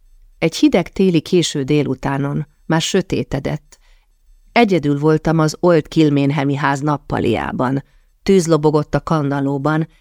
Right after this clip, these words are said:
ez jelentette az egyetlen fényt a szobában.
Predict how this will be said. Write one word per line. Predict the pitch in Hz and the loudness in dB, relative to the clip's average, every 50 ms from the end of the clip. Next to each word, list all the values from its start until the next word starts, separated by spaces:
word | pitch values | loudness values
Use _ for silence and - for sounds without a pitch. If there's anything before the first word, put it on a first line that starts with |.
| _ _ - | _ _ -2
ez | 175 196 190 175 | 0 0 0 2
jelentette | 180 170 170 165 160 - - 156 - - - | 2 0 2 0 -2 -2 -4 -6 -4 -2 -2
az | 156 151 - - | -2 -2 0 -2
egyetlen | 262 285 - - 226 208 - - 160 156 | -4 -2 2 0 0 0 0 -4 -4 -4
fényt | 151 - - 160 143 127 - - | -4 -2 -2 -2 -2 -2 -4 -6
a | - | -8
szobában. | - - - 127 - - - - - - - - - 139 | -8 -6 -8 -8 -8 -10 -12 -12 -12 -12 -10 -8 -8 -10